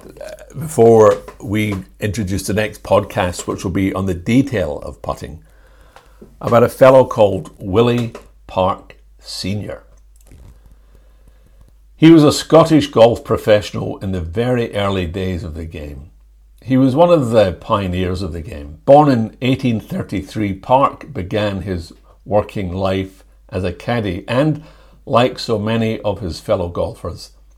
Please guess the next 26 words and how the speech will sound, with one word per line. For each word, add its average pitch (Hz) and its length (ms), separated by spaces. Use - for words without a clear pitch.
he - 120
was 95 200
self-taught. 78 640
He - 140
was 120 200
one 139 260
of 131 100
the 120 140
outstanding 101 840
players - 760
of - 220
his 87 180
generation. 82 800
He 127 140
won 170 220
the 170 60
Open 151 360
Championship 113 800
four 113 280
times 101 460
between 92 400
eighteen 104 400
sixty 147 640
and 95 220
eighteen 110 420
seventy-five, 98 1300